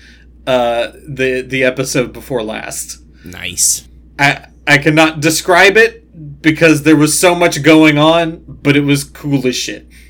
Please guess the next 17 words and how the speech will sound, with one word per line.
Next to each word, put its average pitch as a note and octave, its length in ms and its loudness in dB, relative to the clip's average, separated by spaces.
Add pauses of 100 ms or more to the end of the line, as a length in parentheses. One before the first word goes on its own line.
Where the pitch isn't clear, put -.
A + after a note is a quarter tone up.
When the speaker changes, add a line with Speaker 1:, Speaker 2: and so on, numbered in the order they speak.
(120)
Speaker 1:
<laughs> - 440 -18 (960)
Speaker 2:
All D#3 60 -4
right, D#3 180 0
so F3+ 500 0 (840)
you C#3 180 -6
haven't F3+ 260 -2
talked F#3 280 -2
about F3 280 -2
Dance D3+ 280 -2
Dance D#3 300 -2
Danseur, C#3+ 800 -2 (320)
or B2+ 600 -4 (280)
did C#3+ 160 -2
you E3 60 -2
talk G3 180 0
about G3+ 160 -2
Aharon-san? G#3 640 -4